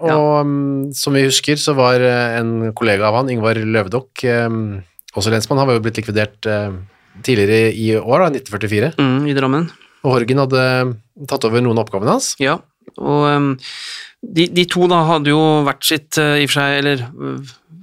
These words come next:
Speaker 2: kontroll i hvert sitt, eh, na-, eller, eh, det, det var to
Speaker 1: Nabodistrikter.
Speaker 2: nabodi-, nabodistrikter.
Speaker 1: Mm.
Speaker 2: Og, ehm, og, eh,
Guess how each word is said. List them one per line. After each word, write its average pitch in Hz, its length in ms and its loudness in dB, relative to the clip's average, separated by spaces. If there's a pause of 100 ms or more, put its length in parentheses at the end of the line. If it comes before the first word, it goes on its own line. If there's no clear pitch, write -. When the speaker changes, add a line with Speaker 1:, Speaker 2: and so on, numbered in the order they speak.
(140)
Speaker 2:
kontroll 127 400 -4
i 135 40 0
hvert 123 160 -2
sitt, - 380 -8
eh, 131 80 0
na-, 127 240 2
eller, 127 260 0
eh, 120 220 -4 (260)
det, 131 220 -8
det 139 80 -4
var 135 80 2
to - 100 -4
Speaker 1:
Nabodistrikter. 127 640 0
Speaker 2:
nabodi-, 156 80 2
nabodistrikter. 135 540 -2
Speaker 1:
Mm. 110 160 -2 (520)
Speaker 2:
Og, 151 360 4
ehm, 135 580 -2
og, 143 400 0
eh, 135 1500 -2